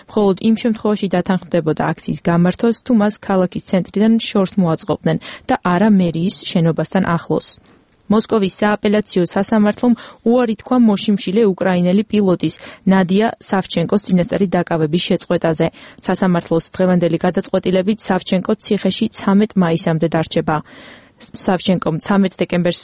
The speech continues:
შიმშილობა დაიწყო. უფლებადამცველები, სავჩენკოს ადვოკატები და ნათესავები შეშფოთებას გამოთქვამენ მისი გაუარესებული ჯანმრთელობის გამო. მათი თქმით, იმ შემთხვევაში, თუ სავჩენკო ციხეში ცამეტ მაისამდე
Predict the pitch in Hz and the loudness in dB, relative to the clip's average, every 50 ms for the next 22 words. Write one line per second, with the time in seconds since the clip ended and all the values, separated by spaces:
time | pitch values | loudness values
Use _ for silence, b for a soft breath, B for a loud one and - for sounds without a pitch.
0 | - - - - - 190 180 - 185 170 170 165 170 175 156 175 170 160 160 - | -10 -8 -4 0 0 0 0 2 2 2 2 2 0 0 0 0 0 0 0 -2
1 | - - 165 160 160 _ - - 190 - - 180 175 185 160 185 180 185 185 - | -2 -4 -4 -4 -4 _ -6 -6 -4 0 0 2 2 2 2 2 0 0 0 0
2 | 208 190 185 165 151 165 156 - - - 180 175 - 185 170 - 170 - 165 180 | 0 0 0 0 -2 -4 -6 -6 -4 -4 -4 -2 0 -2 0 0 -2 -2 0 -2
3 | 170 175 185 185 - 190 185 - 165 151 160 151 156 151 170 185 180 - 185 - | 0 -2 -2 -2 -2 -4 -2 -2 -2 -2 0 0 0 2 2 2 2 0 0 0
4 | 190 185 180 180 175 214 208 - - 214 202 - - 190 - 190 175 202 214 - | 2 2 2 2 0 0 -2 0 0 -2 -2 0 -2 -2 -2 0 0 0 -2 0
5 | - 175 170 165 165 - - - 170 165 175 190 202 190 B B B B - 190 | 0 0 0 0 0 -2 -2 -4 -2 0 2 2 2 0 B B B B 0 0
6 | 190 - 220 202 - 180 175 170 165 165 165 165 - - 170 156 160 156 165 180 | 0 2 0 0 0 0 2 2 2 2 0 -2 -2 -2 -4 -2 -2 0 0 0
7 | 190 - - 180 170 160 - - 170 160 160 151 165 156 - - 160 160 156 160 | 0 0 0 -2 0 -2 -2 -2 0 0 0 0 -2 -4 -2 -2 0 0 0 -2
8 | 165 B B B B B B - 175 175 - 170 - - 202 214 226 - B B | -4 B B B B B B -2 0 0 -2 -4 -2 0 0 0 0 -2 B B
9 | B B - 196 190 - - 190 180 - - 196 185 180 - - 156 - - - | B B 0 2 2 2 0 -2 -2 0 0 2 2 2 0 -2 -6 -8 -8 -4
10 | - 185 170 - 185 170 - 156 156 - 190 175 - 170 - - - - - - | -2 -2 0 0 0 0 0 -2 -2 -2 -2 -2 -2 -2 -2 -4 -6 -4 -2 0
11 | 190 190 190 185 - - 180 170 170 170 - 170 160 165 151 175 | 2 2 2 0 0 0 0 0 0 0 -2 -2 -2 -2 0 0